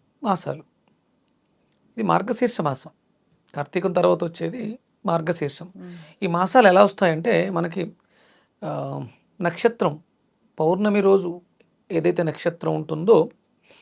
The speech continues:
Speaker 1: ఆ నక్షత్రానికి సంబంధించిన పేరుని ఆ మాసంగా పెడతారు.
Speaker 2: మ్మ్.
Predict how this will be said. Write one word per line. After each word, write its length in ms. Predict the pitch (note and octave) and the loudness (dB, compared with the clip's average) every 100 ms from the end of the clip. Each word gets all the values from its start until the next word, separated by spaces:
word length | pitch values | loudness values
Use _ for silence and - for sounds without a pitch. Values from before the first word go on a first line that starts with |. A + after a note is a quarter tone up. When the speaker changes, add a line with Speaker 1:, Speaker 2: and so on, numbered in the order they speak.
| _ _ - | _ _ -4
Speaker 1:
ఆ 80 | F#3 | -2
నక్షత్రానికి 560 | F3 F#3+ G3 F#3+ G3 F#3+ | -2 -4 -2 0 0 -2
సంబంధించిన 560 | F3+ F3+ F3 E3+ E3+ | -4 -4 -4 -6 -6
పేరుని 300 | E3 E3+ F3+ C#4+ | -2 -2 -2 -4
ఆ 80 | E3 | -2
మాసంగా 400 | D#3+ D#3 E3 D#3 | 0 -2 -2 -6
పెడతారు. 420 | D#3+ C#3 - - | -6 -8 -14 -20
Speaker 2:
మ్మ్. 200 | G3 F3+ | -18 -16